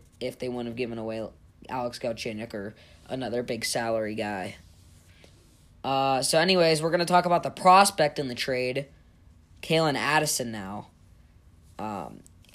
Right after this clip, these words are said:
the fifty-third overall pick by the Penguins in two thousand and eighteen. He has put up pretty good numbers, uh, with the Lethbridge, Leth-, Lethbridge, Alberta Hurricanes of the W H L the past four years.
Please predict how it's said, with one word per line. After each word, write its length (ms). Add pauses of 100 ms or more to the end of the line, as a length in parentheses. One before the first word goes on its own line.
the 300
fifty-third 560
overall 380
pick 240
by 140
the 80
Penguins 460
in 160
two 140
thousand 360
and 80
eighteen. 580 (420)
He 120
has 120
put 200
up 200
pretty 180
good 200
numbers, 680 (680)
uh, 260
with 140
the 120
Lethbridge, 600 (260)
Leth-, 340 (220)
Lethbridge, 680
Alberta 520
Hurricanes 720
of 160
the 100
W 340
H 200
L 140
the 80
past 340
four 180
years. 480